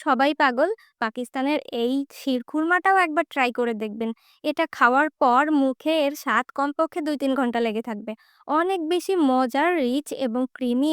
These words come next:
এই সেমাই ডেজার্টটা ঈদের দিনে আপনার ডেজার্ট টেবিলে চার চাঁদ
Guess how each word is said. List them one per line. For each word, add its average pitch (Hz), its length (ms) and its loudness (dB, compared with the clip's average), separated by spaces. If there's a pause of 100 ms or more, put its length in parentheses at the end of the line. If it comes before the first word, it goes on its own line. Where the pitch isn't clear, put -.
এই 285 140 0
সেমাই 247 360 0
ডেজার্টটা 285 440 0 (420)
ঈদের 254 240 2
দিনে 277 240 2
আপনার 359 180 -4 (120)
ডেজার্ট 240 360 2
টেবিলে 302 280 0 (120)
চার 240 180 2 (100)
চাঁদ 226 180 -2